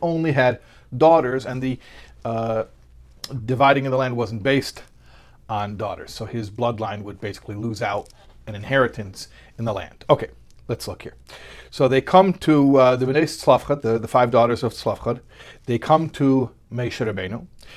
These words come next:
and they say, "Avinu meis bamidbar. Our father died in the desert. V'hu lo haya b'seicho eda hanei adim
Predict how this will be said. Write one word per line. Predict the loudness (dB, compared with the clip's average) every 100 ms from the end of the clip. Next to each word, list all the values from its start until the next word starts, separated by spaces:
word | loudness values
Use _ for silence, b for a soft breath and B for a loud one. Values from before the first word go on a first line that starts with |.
| B
and | -6
they | -4
say, | -2 0
"Avinu | 6 6 4 6 6 6
meis | 2 2 0 -8 -10
bamidbar. | 0 2 4 2 2 -2 -6 _ _ -20 b b b b _
Our | 6 6
father | 6 6 8 6 2 0
died | 0 4 6 6 4 -2 -10 _ _
in | -6 -4 -4
the | -4 -4 -6 -12 -20 -16 0
desert. | 6 6 6 -4 -16 -20 _ -20 _ _ _ _ _ _ -20 B B
V'hu | B 10 12 12
lo | 10 12 12 12 12 12
haya | 10 8 8 8
b'seicho | 8 8 8 10 12 12 12
eda | 10 10 10 10 10
hanei | 8 4 2 2
adim | 2 0 -2 -4 -4